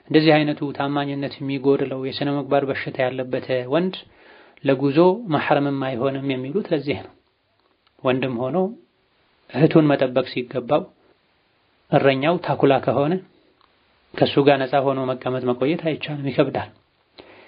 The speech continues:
ለሴት ልጅ ማህረም ያስፈልጋት፣ ወሊ፣ የቅርብ ረዳት፣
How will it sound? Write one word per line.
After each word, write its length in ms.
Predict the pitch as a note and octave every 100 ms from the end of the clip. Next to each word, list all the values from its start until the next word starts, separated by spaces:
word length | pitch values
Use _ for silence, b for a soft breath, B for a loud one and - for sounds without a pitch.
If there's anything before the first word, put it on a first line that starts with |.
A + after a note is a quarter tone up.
| B
ለሴት 340 | - A#2+ D3+ C3+
ልጅ 160 | D#3+ C#3
ማህረም 400 | C3+ - C#3 C#3
ያስፈልጋት፣ 680 | A#2+ - B2+ B2+ C#3+ D#3 - _ _ -
ወሊ፣ 180 | C#3 C#3 B2+
የቅርብ 320 | C3 B2+ D3 C#3
ረዳት፣ 380 | C3 C3 C3